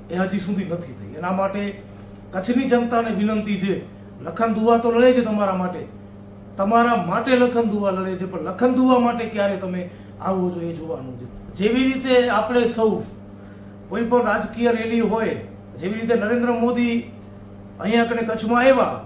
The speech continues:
અને ખોબે ખોબા ભરી અને આપણે સૌ મોદી સાહેબને જોવા માટે આવ્યા,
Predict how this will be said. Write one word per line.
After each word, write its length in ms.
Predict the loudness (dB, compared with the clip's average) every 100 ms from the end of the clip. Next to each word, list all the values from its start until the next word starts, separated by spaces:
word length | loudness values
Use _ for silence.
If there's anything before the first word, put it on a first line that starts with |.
| -12
અને 300 | -6 -6 -6 -4
ખોબે 200 | 2 4 6 6
ખોબા 260 | 6 4
ભરી 320 | 4 0 0 -2 -8 -16 -16 -16 -6
અને 140 | 0
આપણે 360 | 2 2 2 2
સૌ 220 | 4 4
મોદી 340 | 2 0 -2 0
સાહેબને 400 | 0 0 0 -2
જોવા 280 | 0 2
માટે 320 | 4 2 0 2
આવ્યા, 360 | 4 4 -2